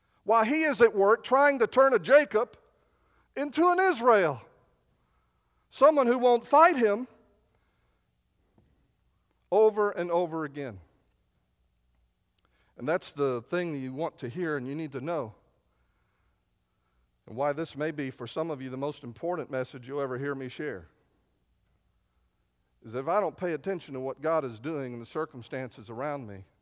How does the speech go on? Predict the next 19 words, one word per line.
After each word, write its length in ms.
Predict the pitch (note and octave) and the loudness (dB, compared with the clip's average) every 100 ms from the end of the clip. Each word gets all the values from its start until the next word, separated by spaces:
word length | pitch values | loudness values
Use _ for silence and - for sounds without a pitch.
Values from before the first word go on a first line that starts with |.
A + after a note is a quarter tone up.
| _ _ _ _ _ _ _ _ _ _ G2+ | _ _ _ _ _ _ _ _ _ _ -16
if 120 | G#2 | -4
I 120 | D#3 | -2
find 320 | E3+ F3 E3+ | 0 -2 -2
myself 500 | D3+ C3+ - D3 C#3+ | -2 -6 -4 -4 -4
with 140 | A#2+ G#2+ | -8 -8
God 240 | C#3+ D3+ | -4 -4
as 140 | B2 A2+ | -6 -10
an 80 | |
adversary, 560 | B2+ C#3+ G#2+ - G#2+ G2 A2+ _ _ _ _ _ _ _ _ _ _ _ _ _ - | -10 -10 -12 -14 -14 -14 -20 _ _ _ _ _ _ _ _ _ _ _ _ _ -14
and 120 | G#2 | -6
I 80 | D#3+ | -4
don't 200 | E3+ C#3 | -4 -4
learn 300 | D#3+ E3 C#3+ | -4 -4 -8
from 160 | B2 | -10
one 200 | C3 F3 | -8 -8
particular 500 | E3 B2 B2+ A#2 A2+ | -10 -12 -12 -12 -12
moment 380 | A2 A#2 A2+ G#2+ | -10 -10 -10 -14
in 100 | G#2 | -16
time, 320 | - G#2 F#2 | -16 -16 -16